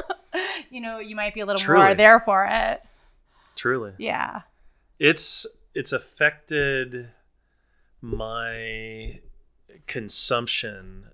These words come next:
Speaker 2: of, I would say, media,
Speaker 1: Hmm.
Speaker 2: particularly <clears throat> books, movies, music, things like that,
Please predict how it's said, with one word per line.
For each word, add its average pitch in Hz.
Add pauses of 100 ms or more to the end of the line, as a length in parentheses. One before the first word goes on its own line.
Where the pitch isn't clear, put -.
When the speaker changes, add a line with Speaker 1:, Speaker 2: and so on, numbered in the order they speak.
(100)
Speaker 2:
of, 95
I 120
would 110
say, 95 (360)
media, 117 (240)
Speaker 1:
Hmm. 185 (600)
Speaker 2:
particularly 120 (300)
<clears throat> -
books, -
movies, 110
music, 104
things 104
like 101
that, 101